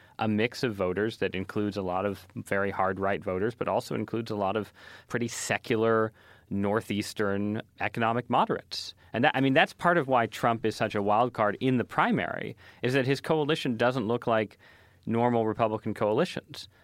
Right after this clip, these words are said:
So he's competitive with Ted Cruz in the South, and he'd be competitive with Marco Rubio or Chris Christie in the Northeast, and then he's not competitive at all in the West and the High Plains. I-, it's just sort of a strange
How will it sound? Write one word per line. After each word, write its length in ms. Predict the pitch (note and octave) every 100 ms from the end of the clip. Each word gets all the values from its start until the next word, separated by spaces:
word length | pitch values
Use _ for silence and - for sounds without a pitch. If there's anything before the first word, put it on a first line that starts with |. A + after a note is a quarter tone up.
| -
So 220 | - A2+
he's 340 | A2 A2+ A2 - -
competitive 580 | A#2 B2+ C3 C3 A2+
with 200 | A2 G#2 -
Ted 240 | A#2 G#2
Cruz 540 | - A#2 A#2 A2+ - -
in 480 | G#2 G#2 G2+ G2 G2 - -
the 80 |
South, 460 | - F2+ A#2+ G3 - - - -
and 160 | G#2+ G#2+
he'd 160 | A2
be 100 | A2
competitive 540 | - G#2+ A2+ A2+ A2+ G#2
with 160 | G#2+
Marco 300 | G#2 G#2 -
Rubio 460 | G2+ G#2+ G#2+ G#2+ G2+
or 100 | G2+
Chris 240 | - G#2
Christie 360 | - A2 - G#2
in 100 | G2+
the 60 |
Northeast, 600 | G2 G2 F#2+ C#3+ C3+ - - - -
and 100 | B2
then 120 | B2+
he's 180 | C3+ A2+
not 260 | A2+ C3 C3+
competitive 540 | B2+ B2 A2+ A2 G#2+
at 100 | G#2+
all 500 | A#2 C3 A#2 G#2+ G#2 - - _ -
in 140 | A#2
the 80 | A2+
West 460 | C#3 G#3 - - G#2+
and 120 | G#2+
the 40 |
High 200 | G#2+ A2
Plains. 720 | A2 D#3+ G3 - - - - -
I-, 40 |
it's 300 | B2+ C3 -
just 220 | E3 D3+
sort 180 | D#3+ C3+
of 100 | A#2
a 80 | A2+
strange 880 | - - A#2+ B2 A#2+ A2+ A2 -